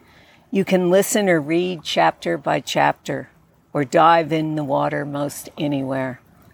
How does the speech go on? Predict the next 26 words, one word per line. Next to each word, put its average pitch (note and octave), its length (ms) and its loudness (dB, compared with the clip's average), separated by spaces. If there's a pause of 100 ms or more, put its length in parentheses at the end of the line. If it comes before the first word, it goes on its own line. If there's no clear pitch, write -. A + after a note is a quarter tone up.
(100)
The D#3 100 -6
books - 480 0
are D#3+ 120 2
named E3 380 0
for - 220 -8
sourcing, - 680 -4 (760)
where E3+ 420 6
they D#3+ 200 2
were E3 140 4
inspired D#3+ 760 2
over D3 260 0
the C#3 100 -2
past C#3+ 540 0
three D3+ 140 -4
years. C#3 680 -8 (720)
And D3+ 200 -2
the D3 60 -2
chapter F3 500 0
titles F3+ 720 0 (680)
are D3+ 140 2
keywords, E3+ 960 0 (500)
hopefully E3+ 800 0 (260)
serving E3+ 540 2
as D#3 160 -2
a D#3+ 80 2
gateway D3 600 0